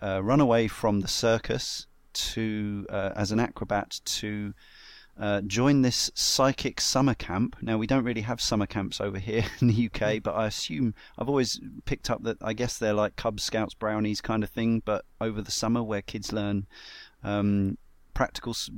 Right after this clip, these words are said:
Speaker 1: and life skills to be, you know, better, helpful people.
Speaker 2: Yeah,
Speaker 1: And
Speaker 2: just sort of activity camps. O-, often they're themed, certainly as far as their representation in popular culture goes. There may be a, a sp-, a sports, you know,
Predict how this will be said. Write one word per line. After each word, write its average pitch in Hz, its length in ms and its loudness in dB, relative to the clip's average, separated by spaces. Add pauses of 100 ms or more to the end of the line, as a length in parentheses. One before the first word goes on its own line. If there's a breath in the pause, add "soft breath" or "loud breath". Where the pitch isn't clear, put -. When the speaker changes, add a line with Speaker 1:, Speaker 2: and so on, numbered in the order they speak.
(140)
Speaker 1:
and 104 180 2
life 113 180 2
skills 117 560 -4 (220)
to - 100 -6
be, 104 220 -6 (160)
you 110 120 -2
know, 101 160 -2 (120)
better, 107 320 -4
helpful 110 320 -6
people. 175 280 -4 (120)
Speaker 2:
Yeah, 117 40 -6
Speaker 1:
And 101 200 -2
Speaker 2:
just - 180 -10
sort 147 160 -8
of 131 80 -6
activity 151 420 -8
camps. 127 340 -8
O-, 139 120 -6
often 139 300 -6
they're 123 80 -6
themed, 127 560 -6 (100)
certainly 127 640 -4
as 127 160 -8
far 123 460 -4
as 117 220 -8
their 120 320 -8 (120)
representation 127 800 -6
in 120 80 -8
popular 127 380 -10
culture 135 360 -8
goes. 113 260 -8
There 123 100 -6
may 123 180 -6
be 117 200 -8
a, 117 200 -8 (320 loud breath)
a 131 80 -12
sp-, - 240 -10
a 131 80 -6
sports, - 500 -4 (380)
you 147 120 -8
know, 117 200 -8